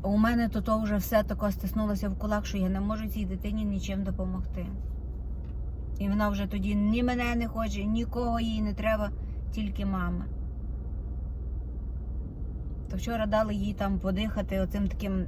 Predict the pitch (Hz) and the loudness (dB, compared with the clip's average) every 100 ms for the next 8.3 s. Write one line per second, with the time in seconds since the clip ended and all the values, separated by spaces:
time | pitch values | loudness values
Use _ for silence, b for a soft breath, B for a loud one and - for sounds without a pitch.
0 | - 196 180 196 247 262 214 196 185 202 | 0 2 4 6 4 4 2 2 2 4
1 | 190 180 190 202 208 - - 180 - 208 | 4 4 4 4 2 2 -2 -2 0 -2
2 | - 180 - 208 196 196 185 - 196 190 | -2 -4 -2 -2 0 0 0 0 2 2
3 | 185 175 180 175 180 170 196 180 165 165 | 2 2 2 2 2 2 4 4 2 -4
4 | B B B - - 202 220 208 220 214 | B B B -6 -2 -2 4 6 6 2
5 | 220 214 208 202 214 202 185 180 - 180 | -4 -2 0 2 4 4 4 0 -2 0
6 | 180 170 170 170 - 165 - - - - | 0 0 -2 -2 -2 -2 -2 -4 -6 -6
7 | - - - - - 180 170 170 175 175 | -4 -4 -4 -2 0 2 2 2 0 2
8 | 180 165 | 2 0